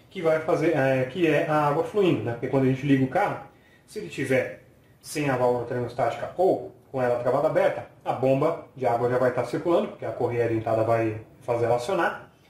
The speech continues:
e com isso vai começar a circular água no, no motor. Então, o que que é possível notar? Você vai notar essa vibração aqui, essa movimentação de água no sistema. E uma coisa muito importante, se você deixando o carro ligado aí uns dez minutos, que é quando ele começa a esquentar bem, você vai pôr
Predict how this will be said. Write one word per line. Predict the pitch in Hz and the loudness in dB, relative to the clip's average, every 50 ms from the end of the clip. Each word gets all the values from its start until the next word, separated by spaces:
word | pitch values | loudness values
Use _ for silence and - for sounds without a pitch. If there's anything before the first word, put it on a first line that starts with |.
| _ _ _ _ _ _ - - | _ _ _ _ _ _ -18 -10
e | 214 220 220 | -10 -8 -4
com | - 262 208 | 0 2 4
isso | 202 220 208 - 208 | 4 4 2 2 2
vai | 220 233 | 2 2
começar | - 277 277 285 269 - 185 190 - - - | 4 4 2 2 2 0 -2 -2 -2 -4 -6
a | 226 | -6
circular | - - 262 262 - 269 247 214 202 196 196 | -2 -2 -2 0 2 2 4 4 4 4 4
água | 196 190 196 196 | 2 2 0 0
no, | 202 208 208 208 | 2 2 2 2
no | 208 220 | 2 2
motor. | 240 247 240 233 202 - - - - - - _ - - - - - - - - | 2 2 4 4 2 2 0 -4 -10 -18 -20 _ -20 -20 -20 -20 -20 -20 -14 -12
Então, | 127 - 214 220 | -6 -2 -2 -2
o | - | -2
que | - - | -2 -4
que | - | -6
é | 202 | -4
possível | - 214 - - 208 202 202 | -4 -4 -4 -2 0 0 2
notar? | 196 190 - - - - - - - - _ _ _ _ _ _ _ | 2 2 2 0 -2 -2 -4 -10 -16 -20 _ _ _ _ _ _ _
Você | - 131 | -10 -6
vai | 139 160 | -2 0
notar | 175 175 - - 165 170 | 0 0 2 2 2 2
essa | 165 - 160 | 2 0 -2
vibração | 135 160 156 165 147 - - - 156 156 147 | -2 0 2 2 2 0 0 -2 -2 0 0
aqui, | 131 - 143 | 0 -2 -4
essa | 135 - 139 131 | -4 -2 0 2
movimentação | 151 180 170 151 151 151 147 - 139 131 - - 131 127 | 2 2 2 2 2 2 2 0 -2 -4 -2 -2 -2 0
de | 120 123 120 | 2 2 2
água | 117 117 120 127 | 2 2 0 -2
no | 123 | -4
sistema. | - - - - - 180 190 196 202 214 208 - - - - - - - - - - | -6 -8 -12 -8 -4 0 0 0 0 -2 -4 -8 -16 -20 -20 -20 -20 -20 -18 -6 -2
E | 262 | 0
uma | 254 233 | 2 2
coisa | - 233 220 214 214 | 2 2 2 2 2
muito | 214 214 - - - | 2 2 0 0 0
importante, | - 220 214 - 185 180 - - - - - - - - | 2 2 2 4 2 2 2 0 -6 -14 -20 -20 -20 -20
se | - - | -18 -6
você | - 202 | 0 2
deixando | 208 202 - - 202 190 | 2 4 4 2 0 -2
o | 170 | 0
carro | - 190 170 165 160 | 0 0 0 0 0
ligado | 151 139 151 151 151 143 | 2 2 2 2 2 2
aí | 143 143 | 2 0
uns | 135 120 123 | -2 0 0
dez | 143 160 170 165 | 2 2 4 2
minutos, | 143 143 156 151 - | 2 2 0 0 -2
que | 143 | -2
é | - | 0
quando | 131 135 139 | 2 2 2
ele | 135 135 | 2 2
começa | - 135 123 131 160 151 - - | 0 0 0 2 0 0 0 -2
a | 135 | -4
esquentar | - - - 123 107 - - 135 123 - | -4 -4 -6 -6 -6 -2 -2 -2 -2 0
bem, | - 165 175 147 127 - - - - - - - - - _ _ | 0 0 0 0 -2 -6 -12 -20 -20 -20 -20 -20 -20 -20 _ _
você | 151 139 180 175 | -10 -6 -4 0
vai | 180 208 208 | 0 0 0
pôr | - - - - 202 214 214 - | -2 -6 -4 2 2 2 4 2